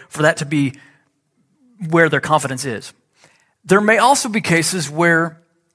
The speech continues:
as I see in Scripture, and we're gonna study this today,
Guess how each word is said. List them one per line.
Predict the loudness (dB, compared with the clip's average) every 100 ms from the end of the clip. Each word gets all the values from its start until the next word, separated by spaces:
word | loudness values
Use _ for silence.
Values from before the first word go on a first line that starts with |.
| _ -20 _
as | -6
I | 2 2
see | 2
in | -2
Scripture, | -4 -4 -2 -6 -6
and | -6 -6
we're | -4
gonna | -4
study | -4 -2
this | -2 -4
today, | 0 2 2 0